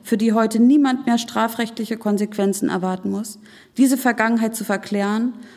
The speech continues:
und stattdessen auf imaginären Werten zu bestehen. Die S-E-D-Propaganda weiterzutragen, als handelte es sich um eine sachliche Dokumentation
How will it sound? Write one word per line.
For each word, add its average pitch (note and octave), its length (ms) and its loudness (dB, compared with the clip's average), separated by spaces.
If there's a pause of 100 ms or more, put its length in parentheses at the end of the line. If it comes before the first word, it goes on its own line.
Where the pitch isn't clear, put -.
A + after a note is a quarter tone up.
(100)
und G#3+ 120 0
stattdessen A3+ 580 0
auf - 200 -6
imaginären G3+ 760 0
Werten F#3 280 -4
zu F3+ 160 -10
bestehen. F#3 640 -8 (600)
Die G#3 140 0
S-E-D-Propaganda G#3 1000 0
weiterzutragen, G3+ 840 -2
als F#3 200 -4
handelte B3 320 2
es D#2+ 200 -4
sich A#3 180 -2
um G#3 100 -2
eine G3 220 0
sachliche A3 460 -4
Dokumentation G3+ 1040 -2